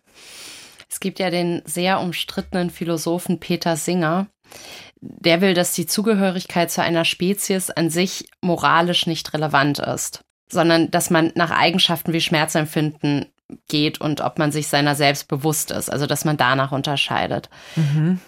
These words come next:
Speaker 1: Das ist extrem kontrovers, weil wenn man das zu Ende denkt,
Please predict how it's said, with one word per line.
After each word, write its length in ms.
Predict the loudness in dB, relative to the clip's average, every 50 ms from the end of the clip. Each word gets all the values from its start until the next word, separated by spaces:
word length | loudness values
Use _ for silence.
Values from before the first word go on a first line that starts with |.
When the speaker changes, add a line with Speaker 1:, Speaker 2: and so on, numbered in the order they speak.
| -2 0
Speaker 1:
Das 160 | 0 0 0
ist 180 | -2 -4 -4
extrem 460 | -6 -6 -6 -8 -4 0 2 2 2 2
kontrovers, 960 | 4 4 2 2 2 0 0 2 2 4 4 4 4 4 2 0 -2 -4 -2
weil 360 | 0 2 2 2 2 0 -2 -6 _ _ _
wenn 180 | 0 2 2 4
man 140 | 4 2 2
das 260 | 2 0 -2 -2 -2
zu 140 | -2 -2 0
Ende 300 | 0 0 2 2 2 2
denkt, 460 | 2 2 2 2 0 -2 -4 -10